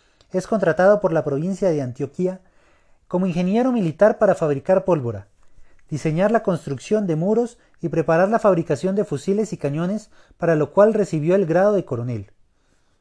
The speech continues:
Si bien estos no eran los oficios predilectos del científico, los realizó con eficacia, de tal manera que cuando se tuvo noticia de los enfrentamientos contra los realistas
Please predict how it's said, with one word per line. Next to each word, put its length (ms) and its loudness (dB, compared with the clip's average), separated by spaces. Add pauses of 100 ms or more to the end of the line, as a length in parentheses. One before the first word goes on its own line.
(340)
Si 160 -8
bien 180 0
estos 480 -2 (240)
no 120 0
eran 180 2
los 140 2
oficios 440 -2
predilectos 680 -2
del 140 -2
científico, 720 -6 (400)
los 160 2
realizó 540 2
con 160 -4
eficacia, 560 -2 (320)
de 100 -10
tal 160 4
manera 320 4
que 120 -8
cuando 260 0
se 120 -4
tuvo 220 0
noticia 420 -2
de 60 2
los 160 -4
enfrentamientos 760 -4
contra 300 -6
los 180 -4
realistas 580 -4